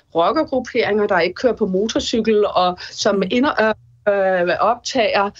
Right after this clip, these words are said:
Speaker 1: hvad kan man sige, tidligere bandegrupperinger og alt sådan noget. Så, så på den måde er det jo blevet lidt mere udvæks-, øh, altså, ikke helt så sort-hvidt, kan man sige, forskellen, øh, mellem dem, men der er stadig den tendens, at det tager altså lang tid at bevæge sig op, øh,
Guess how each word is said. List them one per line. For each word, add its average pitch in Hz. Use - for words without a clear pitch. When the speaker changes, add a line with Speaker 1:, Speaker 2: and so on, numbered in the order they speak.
Speaker 1:
hvad 202
kan 220
man 208
sige, 214
tidligere 254
bandegrupperinger 226
og 185
alt 117
sådan -
noget. 196
Så, 233
så -
på 220
den 254
måde 285
er 233
det 233
jo 220
blevet 220
lidt 269
mere 269
udvæks-, 254
øh, 208
altså, 196
ikke 247
helt 277
så 262
sort-hvidt, 226
kan 226
man 208
sige, 208
forskellen, 214
øh, 208
mellem 208
dem, 226
men 220
der 220
er 220
stadig 226
den 214
tendens, 214
at 220
det 233
tager 247
altså 262
lang 208
tid 302
at 226
bevæge 220
sig 196
op, 190
øh, 190